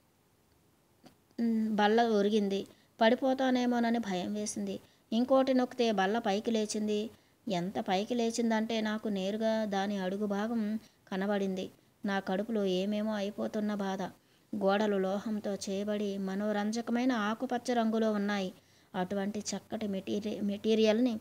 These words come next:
నేను ఎప్పుడూ చూడలేదు. నున్నగా ఎలాంటి మచ్చలు లేకుండా ఉంది. లోహాన్ని అతికించడానికి వాళ్ళేదో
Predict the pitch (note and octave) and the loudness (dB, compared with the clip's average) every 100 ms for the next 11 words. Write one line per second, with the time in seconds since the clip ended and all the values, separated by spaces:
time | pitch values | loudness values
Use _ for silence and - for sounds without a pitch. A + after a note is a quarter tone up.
0 | - _ _ A3+ B3 C4 A3 A3+ C4+ C4+ | -10 _ _ 4 8 8 6 4 2 2
1 | G#3 G#3 A#3 G#3+ G3+ - - _ - G3 | 0 2 2 2 -2 -8 -20 _ -4 -2
2 | F#3+ G3+ G3+ G3 F#3+ F#3+ F#3 G#3+ A3 G#3+ | 0 0 0 0 0 0 0 -2 -2 -4
3 | G3+ - G3+ F#3 F#3 F#3+ G3+ G#3 G3+ G3+ | -4 -4 -2 0 -2 -2 -2 0 0 0
4 | G3+ G3 - _ _ A3+ A3 A3+ A#3 A#3 | -2 -4 -8 _ _ 2 6 6 4 2
5 | C#4 C4 A#3 C4 B3+ C4 A#3+ A#3+ B3 A3 | 2 2 0 2 2 4 2 2 2 0
6 | G3+ G#3 G#3 A3 A#3 G3+ G#3 | 2 0 0 0 -2 -2 -4